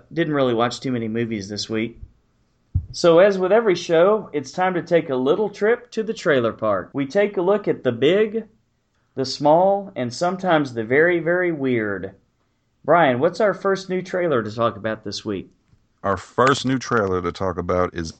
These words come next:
Speaker 2: Into the Forest.
Speaker 1: Yes, I saw that.
Speaker 2: Yes, this trailer, or I mean, s-, excuse me, this movie, uh, stars Ellen Page, Evan Rachel Wood,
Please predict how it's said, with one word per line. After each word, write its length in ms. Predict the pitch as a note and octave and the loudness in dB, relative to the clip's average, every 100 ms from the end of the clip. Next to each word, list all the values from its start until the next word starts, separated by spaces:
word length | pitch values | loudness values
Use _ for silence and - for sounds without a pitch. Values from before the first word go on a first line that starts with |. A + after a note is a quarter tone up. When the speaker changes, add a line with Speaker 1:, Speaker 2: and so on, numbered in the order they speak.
| - | -6
Speaker 2:
Into 440 | F#2+ G2+ A2 G#2+ | -4 -2 0 0
the 220 | G2 F2+ | -2 -4
Forest. 840 | F2 - F#2 C#2+ G#1+ - - - - - _ - | -4 0 2 2 0 -4 -12 -16 -20 -20 _ -20
Speaker 1:
Yes, 840 | - B2 B2+ D3+ B2+ F#2+ - - - | -12 -6 2 4 4 0 -4 -4 -6
I 100 | - | -6
saw 360 | A2+ - C#3+ B2+ | -4 0 2 2
that. 360 | A#2+ G2 F2+ _ _ _ _ _ _ _ _ _ - - _ _ | 0 -2 -6 _ _ _ _ _ _ _ _ _ -20 -20 _ _
Speaker 2:
Yes, 360 | - F2 F2 - | -4 0 0 0
this 180 | G#2+ - | -6 -8
trailer, 920 | - B2 B2 A#2+ A#2+ A#2+ A#2+ A#2 G#2 - | -2 2 4 4 4 2 2 -2 -8 -4
or 200 | G2 G2 | 0 0
I 40 | |
mean, 180 | G2 F2+ | 0 -2
s-, 120 | - | -6
excuse 360 | E2+ - F2+ F2 | -10 -10 -8 -6
me, 120 | F2+ | -4
this 160 | F2+ | -4
movie, 640 | F2+ F#2+ A#2+ F#2+ F#2 F2+ D#2 | -2 2 2 2 2 0 -2
uh, 360 | G1+ E2+ E2 | -2 0 0
stars 640 | E2 - F2+ F2 E2+ E2+ E2 | -2 -2 2 4 2 0 -2
Ellen 260 | - G2 G2 | 0 0 0
Page, 720 | - G#2 A2 A#2+ B2 - - _ _ _ _ - _ _ _ | -2 0 2 2 -2 -10 -20 _ _ _ _ -20 _ _ _
Evan 300 | G2+ G#2 G#2 | 0 0 2
Rachel 400 | G2 G2 G#2 G2 | 2 0 -2 -4
Wood, 480 | F#2+ G#2+ A2+ A2+ A#2+ | 0 4 4 2 -4